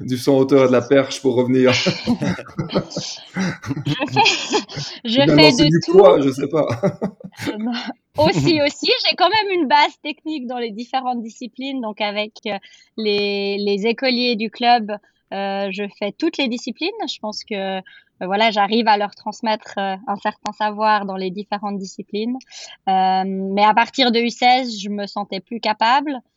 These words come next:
Speaker 2: euh, d'entraîner des athlètes qui sautent un mètre huitante à la hauteur, <laughs> alors que mes connaissances sont, sont assez faibles.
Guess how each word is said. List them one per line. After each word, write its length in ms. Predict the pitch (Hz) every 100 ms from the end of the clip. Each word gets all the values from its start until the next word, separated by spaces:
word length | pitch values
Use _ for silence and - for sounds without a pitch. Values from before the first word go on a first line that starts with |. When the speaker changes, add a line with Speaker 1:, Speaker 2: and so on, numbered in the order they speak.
| _ _
Speaker 2:
euh, 720 | 190 190 196 196 196 190 190 185
d'entraîner 520 | 196 196 214 208 214
des 160 | 202 202
athlètes 320 | 196 226 220
qui 140 | 208
sautent 320 | - 214 214 202
un 140 | - 202
mètre 180 | 208 -
huitante 360 | 208 220 220
à 80 | 196
la 120 | 185
hauteur, 360 | 190 - 220 220 220 220 -
<laughs> 240 | - -
alors 300 | - 196 -
que 240 | - - 262
mes 160 | 220
connaissances 640 | 254 254 269 - 285 262 -
sont, 280 | 233 220
sont 180 | 214 214
assez 320 | 214 240 226 -
faibles. 300 | 220 262 285